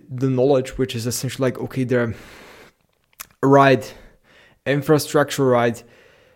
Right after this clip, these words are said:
Um, you, you see the path where other see,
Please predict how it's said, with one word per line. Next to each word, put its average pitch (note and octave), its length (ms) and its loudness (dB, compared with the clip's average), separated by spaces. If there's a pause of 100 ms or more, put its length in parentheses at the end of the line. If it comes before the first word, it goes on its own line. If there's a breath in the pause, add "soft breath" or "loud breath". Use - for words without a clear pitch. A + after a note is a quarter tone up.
(160 soft breath)
Um, A#2+ 520 -2
you, D#3+ 160 0
you E3+ 240 -4
see - 180 -2
the C#3+ 140 4
path C3+ 400 2
where C3 100 2
other B2+ 160 2
see, B2+ 340 -6